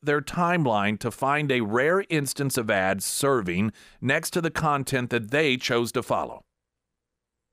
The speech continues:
To achieve their desired outcome, these accounts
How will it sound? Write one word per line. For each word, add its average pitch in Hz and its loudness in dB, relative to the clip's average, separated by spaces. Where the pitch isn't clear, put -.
To 139 2
achieve 196 2
their 196 4
desired 151 2
outcome, 131 0
these 117 0
accounts 127 -2